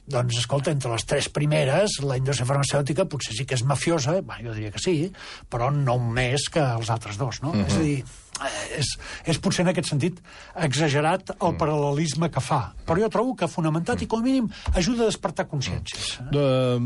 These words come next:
Speaker 2: doctor Laporte, dèiem a l'entrada que vostè deia: «Més, més, a la Unió Europea es calcula que cada any moren prop de dos-centes mil persones pels efectes adversos dels medicaments». Això com es calcula?
Speaker 1: Això, em preguntava, <laughs> aquest matí per telèfon em preguntava,
Speaker 2: La Marta,
Speaker 1: Escolta,
Speaker 2: sí.
Speaker 1: la Marta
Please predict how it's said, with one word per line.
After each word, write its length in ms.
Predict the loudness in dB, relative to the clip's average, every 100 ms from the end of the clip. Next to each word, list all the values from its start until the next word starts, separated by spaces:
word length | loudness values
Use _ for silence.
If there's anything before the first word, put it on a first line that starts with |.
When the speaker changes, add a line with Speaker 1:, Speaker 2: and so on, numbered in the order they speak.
| 0
Speaker 2:
doctor 240 | 0 2
Laporte, 400 | 2 0 -2 -4
dèiem 240 | 0 2 4
a 40 |
l'entrada 380 | 2 2 2 2
que 80 | 0
vostè 200 | 0 2
deia: 140 | 2
«Més, 200 | 4 4
més, 200 | 4 2 2
a 80 |
la 80 | 2
Unió 120 | 4
Europea 400 | 2 2 0 0
es 80 | 0
calcula 340 | 0 2 2 0
que 100 | 0
cada 180 | 2 2
any 80 |
moren 260 | 4 4 2
prop 180 | 2 2
de 120 | 2
dos-centes 360 | 2 2 2 2
mil 140 | 2
persones 400 | 2 2 2 2
pels 200 | 2 2
efectes 340 | 2 2 2
adversos 400 | 2 2 2 2
dels 120 | 2 2
medicaments». 440 | 2 2 0 0
Això 80 | 0
com 120 | 2
es 100 | 2
calcula? 480 | 2 -2 0 -2 -2 -6 0
Speaker 1:
Això, 340 | 0 2 0
em 100 | 0
preguntava, 520 | 2 2 4 4 4 4 2 0
<laughs> 200 | -2 -6
aquest 200 | 0 2
matí 220 | 2 0
per 140 | -2 -2
telèfon 380 | 0 0 2
em 80 | 0
preguntava, 460 | 2 2 2 2 0
Speaker 2:
La 140 | 2 4
Marta, 180 | 4 2 0
Speaker 1:
Escolta, 120 | 0
Speaker 2:
sí. 120 | -2 -2 -6 -8 -4
Speaker 1:
la 100 | 0
Marta 400 | 0 0 -4